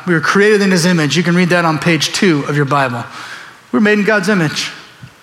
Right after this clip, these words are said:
But on page four of your Bible, mankind fell. God said, "Don't do this." We said, "I think I got it figured out," and we chose poorly.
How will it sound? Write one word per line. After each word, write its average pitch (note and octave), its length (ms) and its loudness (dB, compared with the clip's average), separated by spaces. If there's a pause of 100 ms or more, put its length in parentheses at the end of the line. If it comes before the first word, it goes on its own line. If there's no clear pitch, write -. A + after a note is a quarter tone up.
(1600)
But D#3+ 60 0
on D#3+ 120 2
page F3+ 240 0
four B3 320 2
of D3 80 0
your D3 120 0
Bible, C#3 420 0 (1200)
mankind F3 480 0
fell. B2+ 400 -4 (720)
God F3+ 220 0
said, F#3 240 0
"Don't F3 220 0
do F#3 120 4
this." F3 320 0
We F3+ 120 2
said, E3 340 0 (100)
"I C4+ 140 0
think G#3+ 160 0
I F3 60 2
got E3 160 0
it D#3+ 60 -4
figured D#3 340 0
out," D3+ 280 0
and D#3 80 0
we E3+ 120 2
chose F3 420 0 (180)
poorly. C3 380 0